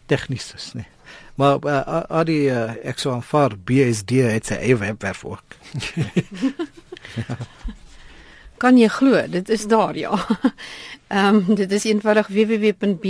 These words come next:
Speaker 2: S D punt org. En natuurlik kan 'n mens meer gaan lees oor, ehm, B S D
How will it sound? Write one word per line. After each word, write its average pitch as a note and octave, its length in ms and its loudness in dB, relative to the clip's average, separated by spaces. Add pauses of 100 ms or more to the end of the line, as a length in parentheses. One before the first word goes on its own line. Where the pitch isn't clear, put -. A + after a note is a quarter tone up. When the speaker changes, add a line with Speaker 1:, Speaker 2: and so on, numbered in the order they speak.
(120)
Speaker 2:
S F#3 80 -4
D G#3 200 0
punt G3+ 200 -6
org. G3 400 -2 (640)
En A#3 100 0
natuurlik C#4 380 2
kan C#4+ 120 4
'n C#4 60 8
mens B3 200 4
meer G3+ 220 2
gaan A#3+ 200 0 (120)
lees F3+ 560 -4 (100)
oor, G3+ 280 -4 (200)
ehm, F3+ 320 -4
B E3 60 -8 (180)
S F3+ 100 -10
D G#3 260 0